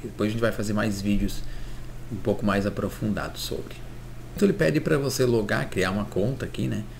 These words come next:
Então normalmente a gente cria com o Google mesmo, né? Pra praticidade e rapidez que a gente já clica aqui em continuar com a conta Google.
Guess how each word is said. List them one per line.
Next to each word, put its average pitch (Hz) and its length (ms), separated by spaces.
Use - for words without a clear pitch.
Então 98 200
normalmente 104 600
a - 20
gente 98 240
cria 95 220
com 92 200
o 85 300
Google 113 320
mesmo, 101 400
né? 90 140
Pra 90 240
praticidade 92 720
e - 20
rapidez 87 460
que - 180
a - 20
gente 98 120
já 101 100
clica 98 260
aqui 92 140
em 98 60
continuar 101 580
com - 60
a 101 60
conta 104 280
Google. 82 440